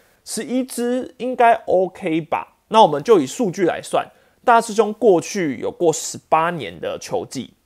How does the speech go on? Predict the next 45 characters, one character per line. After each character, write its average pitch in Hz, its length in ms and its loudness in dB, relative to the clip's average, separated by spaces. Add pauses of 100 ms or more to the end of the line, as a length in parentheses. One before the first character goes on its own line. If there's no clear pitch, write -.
(100)
好， - 280 -10 (240)
那 131 160 -4
我 127 200 0
算 233 240 4
了 147 80 -2
一 139 80 -2
下 160 160 0
他 170 140 -2
现 190 240 0
在 147 220 0
的 95 420 -6
场 - 260 -8
数， 151 300 -6 (640)
他 202 180 2
基 240 160 -2
本 202 160 4
上， 143 380 0 (120)
呃， 131 220 2
以 110 360 -6
场 135 260 -8
数 214 160 0
来 123 140 2
说， 143 240 0
他 156 180 0
是 165 160 -6
每 131 320 -8 (220)
五 180 200 -4
点 165 280 0 (100)
一 190 140 -8
一 202 240 -6
场 - 280 -10 (240)
可 - 140 -6
以 147 40 -2
打 - 160 -4
一 - 60 -10
支 135 140 -12
全 113 160 -14
垒 90 80 -14
打， - 180 -10 (360)
每 143 180 -6
五 196 160 -4
点 160 160 0
一 131 160 -10
一 135 60 -10
场， - 260 -12